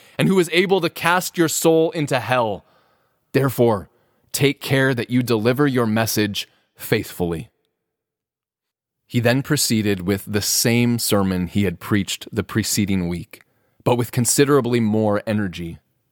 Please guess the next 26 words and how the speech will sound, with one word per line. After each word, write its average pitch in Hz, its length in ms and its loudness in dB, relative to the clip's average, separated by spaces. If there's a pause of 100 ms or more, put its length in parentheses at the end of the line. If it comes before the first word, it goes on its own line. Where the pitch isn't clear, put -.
(520)
Such - 340 0
courage 147 460 0 (280)
all 165 300 6
God's 139 380 2
children 120 480 2 (120)
should 151 240 0
show 156 380 4
when 135 200 0
they 135 120 0
deal 131 380 2
with 113 180 -4
man. 101 460 -2 (600)
If 170 240 2
God 160 380 2
puts - 280 -2
his 151 200 -2
truth - 480 0
into 156 320 0
you, 120 340 2 (460)
do 156 160 2
not 160 300 2
play 143 260 0
the 131 100 -2
coward 117 580 -2 (280)
or 131 140 0
stammer 151 600 2